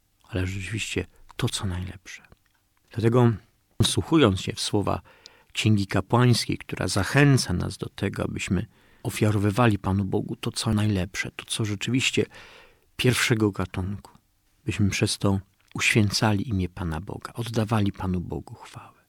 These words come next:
by te nasze ofiary, to, co dajemy Panu Bogu, to, co oddajemy Panu Bogu, rzeczywiście wyrażało to, że Bóg jest święty, że Bóg jest naszym Panem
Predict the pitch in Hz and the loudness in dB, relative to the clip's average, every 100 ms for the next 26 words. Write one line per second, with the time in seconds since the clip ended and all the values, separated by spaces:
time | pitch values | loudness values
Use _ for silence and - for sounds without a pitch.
0 | _ _ 110 104 101 - _ _ - 113 | _ _ 2 4 4 0 _ _ 0 4
1 | 117 113 - 110 - - 123 120 101 - | 6 4 2 0 2 4 6 6 4 -2
2 | - 120 - - 107 - - - _ - | -6 -6 -4 -2 -2 -4 -18 -20 _ -4
3 | 104 110 127 113 98 - 90 90 87 - | 2 4 6 6 4 0 -4 -4 -4 -8
4 | - - - _ _ _ 104 - - - | -10 -14 -20 _ _ _ -8 -6 -8 -4
5 | 127 120 113 117 127 113 92 - 92 90 | -2 0 2 4 6 6 4 0 -6 -6
6 | 82 90 92 - - _ _ _ _ - | -4 -6 -4 -6 -8 _ _ _ _ -20
7 | - 107 104 - - - _ - 101 101 | -6 -2 -2 -2 -2 -2 _ -4 0 0
8 | 101 110 113 92 101 - 107 107 95 95 | 0 2 2 2 -6 -8 -6 -4 -4 -4
9 | 104 123 - - - - - 92 90 92 | -4 -4 -4 -8 -6 -8 -6 -4 -6 -10
10 | - - 110 101 107 123 120 104 - 101 | -14 -8 -6 -4 0 0 0 -4 -4 -6
11 | 98 - - - 104 - - | -6 -6 -6 -8 -12 -12 -16